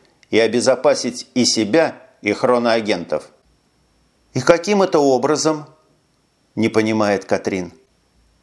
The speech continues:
«А таким, что он, магистр показывает на меня,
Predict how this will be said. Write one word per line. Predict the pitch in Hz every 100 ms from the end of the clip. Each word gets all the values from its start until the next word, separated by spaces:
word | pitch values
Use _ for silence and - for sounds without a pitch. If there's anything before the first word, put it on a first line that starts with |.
| _ _ _
«А | 95 113
таким, | 131 127 127 185 160 90 - _
что | - - 123 117 -
он, | 160 185 - - _ _ _ _ _ _
магистр | 107 107 101 - 104
показывает | 110 113 104 101 95 92
на | 98
меня, | 95 95 80